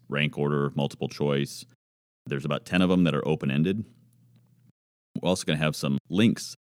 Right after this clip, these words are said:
for educational links in the survey. For example, the retirement education series, the What's in Your Wallet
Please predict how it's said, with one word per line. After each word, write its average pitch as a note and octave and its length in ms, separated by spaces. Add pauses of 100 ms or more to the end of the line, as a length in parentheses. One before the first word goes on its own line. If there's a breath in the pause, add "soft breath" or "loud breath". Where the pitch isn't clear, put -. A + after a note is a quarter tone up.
(200)
for C2 200
educational D#2 880
links D2 260
in D2 100
the C2+ 60
survey. D2+ 540 (340 soft breath)
For - 120
example, C#2+ 580 (120)
the C2+ 120
retirement C#2+ 500
education F#2 540
series, F2+ 680 (320)
the B1+ 60
What's D2 220
in D2 60
Your C2+ 120
Wallet D2 340